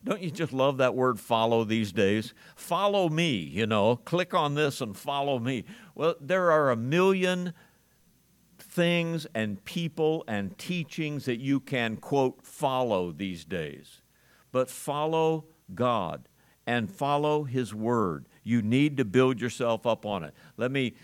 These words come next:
leave this point with these three directions. The Bible says, number one, desire it. Desire God's Word. First Peter two two, "As newborn babes,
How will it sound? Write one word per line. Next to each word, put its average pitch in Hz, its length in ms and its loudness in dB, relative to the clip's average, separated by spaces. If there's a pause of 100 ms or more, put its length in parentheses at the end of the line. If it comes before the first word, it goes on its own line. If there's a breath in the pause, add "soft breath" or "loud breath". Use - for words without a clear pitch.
(160 loud breath)
leave 135 320 2
this 123 220 0
point 135 380 -2
with 113 460 -2
these 127 360 0
three 131 260 -2
directions. 107 680 0 (320 soft breath)
The 101 80 -4
Bible 135 360 4
says, 131 320 0
number 123 300 2
one, 120 420 4 (260 loud breath)
desire 113 720 4
it. - 240 -16 (680)
Desire 156 540 4
God's 120 360 4
Word. 101 360 0 (500 soft breath)
First 160 340 0
Peter 156 260 4
two 147 220 2
two, 135 360 2
"As 202 500 4
newborn 170 760 0
babes, 117 760 6